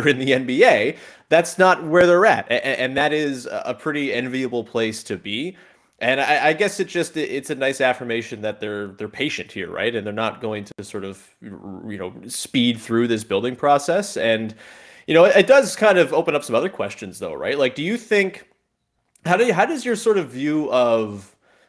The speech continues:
the untouchability of guys, how, how has that changed for you over the last couple months? Like, are there guys on the team who maybe you viewed as untouchables who have morphed into maybe less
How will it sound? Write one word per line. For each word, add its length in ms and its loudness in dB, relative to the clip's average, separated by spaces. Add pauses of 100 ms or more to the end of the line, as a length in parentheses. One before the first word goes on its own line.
the 240 -4
untouchability 1080 -4
of 120 -18
guys, 460 -14
how, 160 -2
how 240 -2
has 100 -4
that 180 2
changed 520 -10
for 120 -14
you 140 -12
over 120 -14
the 80 -10
last 300 -8
couple 220 -14
months? 260 -16
Like, 140 -8 (420)
are 140 -6
there 140 -2
guys 400 2
on 80 -6
the 80 -2
team 360 -6
who 80 -8
maybe 280 -2
you 180 -4
viewed 320 -6
as 420 -4 (360)
untouchables 800 0
who 160 -6
have 200 -4
morphed 400 -6
into 140 -6
maybe 260 -8
less 400 -8